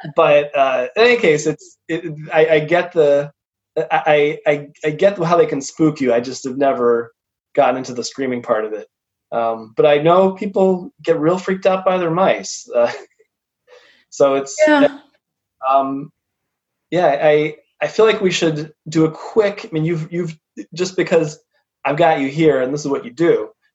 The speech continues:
Speaker 1: Um, you mentioned making sure the cracks in your house are sealed up. You meant, you mentioned putting out what I would phrase as, like, sentinel traps or something like that. Um,
Speaker 2: Mm-hmm. Monitors.
Speaker 1: like, yeah, monitors. Like, so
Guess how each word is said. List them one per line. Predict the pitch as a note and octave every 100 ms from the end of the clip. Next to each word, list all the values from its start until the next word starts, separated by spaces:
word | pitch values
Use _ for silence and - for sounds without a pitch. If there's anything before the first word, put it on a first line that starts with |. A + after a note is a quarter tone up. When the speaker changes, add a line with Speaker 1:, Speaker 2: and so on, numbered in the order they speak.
| _
Speaker 1:
Um, | D3+ D3+ C#3+ C#3 D3
you | D3+
mentioned | D#3+ D#3+ D#3 C#3+ C#3+
making | D3 D3+
sure | D3+ D3+
the | D3
cracks | - C#3 C3 -
in | B2
your |
house | B2+ D#3+ D#3+
are | D#3
sealed | - E3 D3+
up. | D#3 D3
You | C#3+
meant, | C#3 C#3 C#3 -
you | C3+
mentioned | C3+ B2 C3+ B2 A#2+ _ _ _ -
putting | D#3+ D3
out | C3+
what | C3
I | D3+ F#3+
would | D#3+ A#2+
phrase | - C#3 B2+ A#2+
as, | A2+
like, | -
sentinel | - D3+ D#3+ D#3 B2+ A#2
traps | - A2 A#2 B2
or |
something | A#2+ A2+ A2+
like | G#2+ G#2
that. | A2 G2+ G2 _ _ _ _
Um, | C3 B2+ G#3+ -
Speaker 2:
Mm-hmm. | - - _
Monitors. | A3 A3 A3+ - A3+ A3 -
Speaker 1:
like, | _ _ _ _ -
yeah, | G#3 E3+
monitors. | E3 F3 E3+ D3 C3+ D3
Like, | C#3+ -
so | - F3+ F3 E3+ D#3+